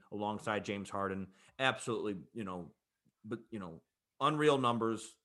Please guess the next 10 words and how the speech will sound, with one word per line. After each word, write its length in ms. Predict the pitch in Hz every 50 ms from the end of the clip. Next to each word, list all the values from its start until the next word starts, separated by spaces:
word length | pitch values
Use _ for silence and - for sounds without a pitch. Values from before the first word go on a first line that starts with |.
| _ _ _
which 160 | - 117 113 -
are 120 | 110 104
great. 460 | 95 92 101 110 107 107 107 107 - - -
Not 120 | 117 117 117
a 40 |
lot 160 | 117 117 117 113
of 80 | 101
people 400 | 120 113 113 110 107 101 90 - - _ - -
like 240 | - 110 110 107 104 -
Russell, 580 | 107 110 107 - - 113 104 104 104 95 -